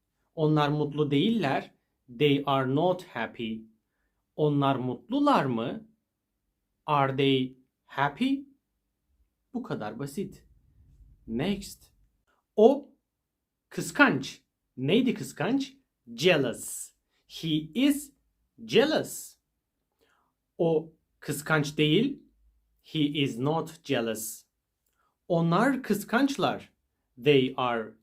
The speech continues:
jealous. Biz kıskancız. We are jealous. Biz çok kıskancız. We are very, very, çok. We are very jealous.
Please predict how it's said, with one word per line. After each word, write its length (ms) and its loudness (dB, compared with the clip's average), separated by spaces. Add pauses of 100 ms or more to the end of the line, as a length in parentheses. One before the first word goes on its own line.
jealous. 580 -8 (340)
Biz 440 0
kıskancız. 960 -4 (360)
We 420 -2
are 400 -2
jealous. 720 -8 (1200)
Biz 420 4 (180)
çok 400 -4
kıskancız. 960 -4 (500)
We 360 -2
are 400 0 (360)
very, 1200 0 (640)
very, 440 -2 (200)
çok. 440 -12 (440)
We 280 -8
are 280 -10
very 500 0
jealous. 720 -6